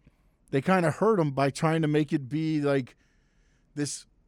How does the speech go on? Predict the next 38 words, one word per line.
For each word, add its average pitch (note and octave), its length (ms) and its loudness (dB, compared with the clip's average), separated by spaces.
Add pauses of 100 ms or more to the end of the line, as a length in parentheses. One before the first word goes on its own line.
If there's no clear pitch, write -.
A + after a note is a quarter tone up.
(1700)
huge, G3 320 2
I F3 80 4
think G3 200 0
everybody G3 380 4
thought F3+ 280 2
it F3+ 40 2
was D3+ 140 0
gonna E3 140 0
be D#3 120 0
something D#3+ 440 0
bigger D3+ 400 2
than C#3 260 2
what C#3 140 4
it C3+ 80 0
was. C3 240 2
Not C3+ 160 0
that C#3+ 80 -4
Christian C#3 300 -2
Cage C#3 260 2
isn't C#3 240 -2
big. C#3 240 2
Do A#2+ 120 -2
not C3+ 220 0
take D3 240 -6
me C#3 80 -2
wrong C#3 300 0
here. A2 240 -4 (1500)
But C3+ 80 2
I C#3 40 4
think D#3 200 0
everybody D#3 440 4 (720)
was C#3 180 0
picturing D3 580 -2
somebody D3 540 0
else D#3 320 2
walking C3+ 460 0
out C3+ 220 0
that, C3 240 0